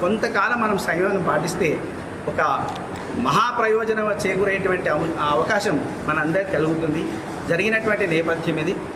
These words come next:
ఈ ప్ర-, ప్రతి విషయాన్ని కూడా శ్రీ శ్రీ జగద్గురు స్వామివారిని విచారించి వారు చెప్పినటువంటి సలహా మేరకే, వారు సూచించిన మేరకే ఇక్కడ జరుగుతున్నాయి తప్ప మరి ఏ రకమైనటువంటి మన సెల్ఫిష్ మోటోలు కానీ,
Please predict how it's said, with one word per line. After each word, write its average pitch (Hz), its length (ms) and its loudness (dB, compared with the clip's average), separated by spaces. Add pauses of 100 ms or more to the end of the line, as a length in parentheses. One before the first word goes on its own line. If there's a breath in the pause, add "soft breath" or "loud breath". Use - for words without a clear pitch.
ఈ 160 100 2
ప్ర-, 160 280 0
ప్రతి 156 260 0
విషయాన్ని 185 420 2
కూడా 185 220 2 (480)
శ్రీ 175 140 0
శ్రీ 175 180 0 (140)
జగద్గురు 165 440 2
స్వామివారిని 165 800 2 (1400)
విచారించి 165 540 0
వారు 160 440 0
చెప్పినటువంటి 165 600 0
సలహా 147 400 0
మేరకే, 160 420 0 (300)
వారు 156 240 2
సూచించిన 165 580 -2
మేరకే 151 520 0 (300)
ఇక్కడ 170 160 0 (120)
జరుగుతున్నాయి 156 460 0
తప్ప 151 260 -2 (420)
మరి 143 120 0 (120)
ఏ 147 40 4
రకమైనటువంటి 160 600 0
మన 147 160 0
సెల్ఫిష్ 139 420 -4
మోటోలు 139 380 2
కానీ, 143 320 2